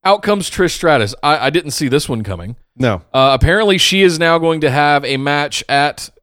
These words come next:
Speaker 1: uh, Evolution
Speaker 2: Yes.
Speaker 1: with Alexa Bliss.
Speaker 2: Yep, they announced that a week or two ago.
Speaker 1: Yep. And now then they, they do all this stuff, and then we end up with the Bellas backstage, who were already doing something else. I am so confused with what's going on in the women's division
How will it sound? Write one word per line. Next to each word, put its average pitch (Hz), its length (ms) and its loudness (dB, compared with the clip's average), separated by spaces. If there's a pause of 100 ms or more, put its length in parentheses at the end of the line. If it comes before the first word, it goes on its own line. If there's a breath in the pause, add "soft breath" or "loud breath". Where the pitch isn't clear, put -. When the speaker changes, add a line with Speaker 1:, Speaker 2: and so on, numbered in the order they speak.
(160)
Speaker 1:
uh, 123 160 -4
Evolution 135 580 0
Speaker 2:
Yes. 143 220 4
Speaker 1:
with - 80 -12
Alexa 135 400 0
Bliss. 110 460 0
Speaker 2:
Yep, 123 160 2
they 127 100 4
announced 120 280 4
that 117 100 6
a 107 80 6
week 107 160 2
or 107 60 0
two 101 200 2
ago. 95 300 2
Speaker 1:
Yep. 120 240 -4 (220)
And 131 440 -2
now 156 680 0 (320)
then 160 200 4
they, 156 140 2
they 143 160 0
do 170 140 2
all 165 100 4
this 160 120 -2
stuff, 170 220 0
and 160 80 -6
then 160 60 -2
we 165 60 0
end 170 80 -2
up 175 80 2
with 175 140 -2
the 180 80 0
Bellas 170 440 2
backstage, 170 720 -2
who 156 100 0
were 170 240 2
already 180 420 2
doing 175 340 0
something 185 420 -2
else. 175 280 0 (300 soft breath)
I 233 140 4
am 170 160 2
so 226 420 2
confused 208 840 -4 (160)
with 139 120 -4
what's 160 220 0
going 175 280 0
on 165 280 2
in 156 240 -4
the 147 60 -2
women's 170 340 0
division 143 580 0